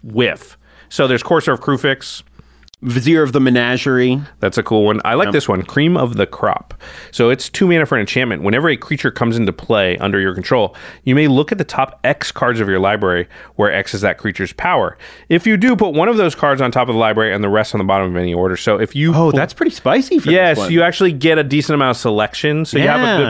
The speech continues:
Speaker 1: good chance to play a creature and then s-, put something good there that you know. Uh, and then the fun part of all of this, obviously, is, like, what are the cool big creatures you have that you are cheating into the battlefield? Uh, I was gonna say for free, but it costs you eight mana.
Speaker 2: Yeah.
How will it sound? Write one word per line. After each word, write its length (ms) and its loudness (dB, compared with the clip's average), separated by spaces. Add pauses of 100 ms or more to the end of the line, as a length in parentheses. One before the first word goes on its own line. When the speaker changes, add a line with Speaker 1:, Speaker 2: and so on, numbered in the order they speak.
Speaker 1:
good 80 -16
chance 220 -2
to 80 -2
play 220 0
a 40 -2
creature 440 -2 (260)
and 140 2
then 220 2
s-, 140 -14 (100)
put 180 0
something 380 0
good 180 0
there 220 2
that 160 -2
you 80 -2
know. 300 -2 (480)
Uh, 220 4 (140)
and 100 0
then 240 -2 (420)
the 140 0
fun 240 0
part 220 2
of 80 0
all 200 4
of 60 -2
this, 180 0
obviously, 460 0
is, 140 -2
like, 160 -4
what 180 2
are 80 2
the 100 0
cool 300 2
big 220 0
creatures 440 -2
you 220 2
have 640 -2
that 180 -2
you 140 0
are 100 4
cheating 360 -2
into 220 -2
the 60 0
battlefield? 760 -2 (400)
Uh, 320 0
I 80 -2
was 100 0
gonna 100 0
say 140 0
for 160 -2
free, 180 0
but 120 2
it 40 -4
costs 240 -2
you 80 0
eight 100 -2
mana. 280 0 (140)
Speaker 2:
Yeah. 260 0